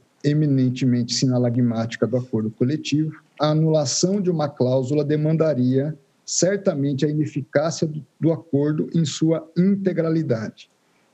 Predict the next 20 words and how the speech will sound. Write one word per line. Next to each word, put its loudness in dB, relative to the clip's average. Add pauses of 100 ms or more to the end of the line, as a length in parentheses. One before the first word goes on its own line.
inclusive 0
em 2
relação 0
às 0
cláusulas 0
que -4
beneficiam 0 (540)
o 4
empregado. -2 (880)
Portanto, 0
senhor 0
presidente, -2 (140)
a 0
partir -2
do -2
que -4
brevemente 0
venho 0
a 0
resgatar, -2